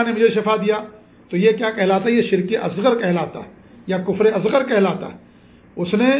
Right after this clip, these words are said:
کیونکہ اللہ رب العالمین نے تعویذ گنڈوں کو شفا کا ذریعہ نہیں بنایا، اللہ نے دواؤں کو شفا کا ذریعہ بنایا، ڈاکٹروں کو شفا کا ذریعہ بنایا،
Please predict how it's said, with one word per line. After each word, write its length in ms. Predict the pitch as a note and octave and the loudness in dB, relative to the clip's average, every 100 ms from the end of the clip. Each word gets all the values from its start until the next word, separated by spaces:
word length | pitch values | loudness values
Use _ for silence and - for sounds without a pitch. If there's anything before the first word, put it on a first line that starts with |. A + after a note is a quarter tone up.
| C#4+ - - - | -2 -12 -20 -6
کیونکہ 240 | F#3 G3 A#3+ | -2 2 2
اللہ 240 | G#3+ G#3+ | 2 2
رب 200 | G3+ F3+ | 2 4
العالمین 440 | G3 F#3 G3 B3 | 4 4 2 4
نے 80 | A#3 | 4
تعویذ 500 | - F3+ F#3+ A#3 F#3 | 2 0 2 0 2
گنڈوں 340 | F#3 F#3 B3 A#3+ | 0 2 2 2
کو 100 | G3 | 0
شفا 280 | G#3+ B3+ | 2 2
کا 120 | B3 G#3 | 2 2
ذریعہ 300 | G3+ F#3+ F3+ | 2 2 0
نہیں 120 | D#3 | -4
بنایا، 260 | - - - - - - - - | -8 -12 -16 -20 -20 -20 -20 -14
اللہ 260 | D#3+ F#3+ G#3 | -2 0 2
نے 60 | G#3 | 0
دواؤں 380 | F#3 F#3+ B3+ C#4 | 0 2 4 2
کو 120 | B3+ | 0
شفا 240 | A3 G3 | 0 -2
کا 120 | G3+ F#3+ | 0 0
ذریعہ 300 | F#3 F3+ E3+ | 0 0 0
بنایا، 280 | D#3+ D#3+ | -2 -6
ڈاکٹروں 480 | D3 F#3 G3 D#4 C#4+ | -4 -2 -2 -2 -2
کو 100 | B3 | 0
شفا 240 | G#3+ G3+ G3+ | 0 0 0
کا 120 | F#3+ | 0
ذریعہ 260 | F#3 F3+ | 0 -2
بنایا، 280 | E3+ D#3+ B2+ | -2 -4 -8